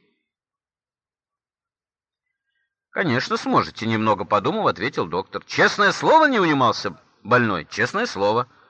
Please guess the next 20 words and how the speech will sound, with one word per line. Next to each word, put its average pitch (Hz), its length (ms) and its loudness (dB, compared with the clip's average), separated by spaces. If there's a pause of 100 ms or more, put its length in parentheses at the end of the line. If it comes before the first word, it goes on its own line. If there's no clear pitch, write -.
(180)
Любопытная 135 840 0
операция, 127 560 4
никогда 156 500 2
на 143 160 2
скрипке 135 500 -4
не 143 220 -2
играл, 165 400 4 (140)
а 143 120 4
теперь 180 420 0
буду. 143 500 -6 (2250)
Хаим 269 560 6
пришел 135 420 2
к 107 80 -8
доктору: 104 440 2
«Помогите, 165 720 0
я 170 80 4
не 156 100 2
могу 160 300 4
удовлетворить 185 580 2
жену». 185 480 -2